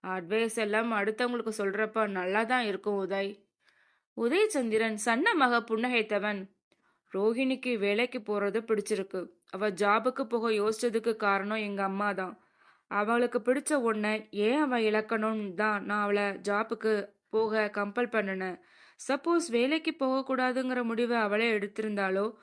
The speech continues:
அவளுக்கு ஹோம்மேக்கரா இருக்க தான் பிடிக்குதுன்னு சொல்லியிருந்தாலோ, நான் அவளை கட்டாயப்படுத்தியிருக்க மாட்டேன்.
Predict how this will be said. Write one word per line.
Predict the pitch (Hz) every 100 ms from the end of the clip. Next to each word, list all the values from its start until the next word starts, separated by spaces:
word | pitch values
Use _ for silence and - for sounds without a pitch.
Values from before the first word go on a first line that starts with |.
| - - -
அவளுக்கு | 285 294 285 262
ஹோம்மேக்கரா | 226 247 285 311 302 294
இருக்க | 285 262 269
தான் | 262 269
பிடிக்குதுன்னு | 254 254 254 226 254 240
சொல்லியிருந்தாலோ, | 214 214 226 214 202 202 202 - _ _
நான் | - 190 233
அவளை | 262 214 208
கட்டாயப்படுத்தியிருக்க | 208 196 233 254 240 202 196 202 196
மாட்டேன். | 202 196 190 190 -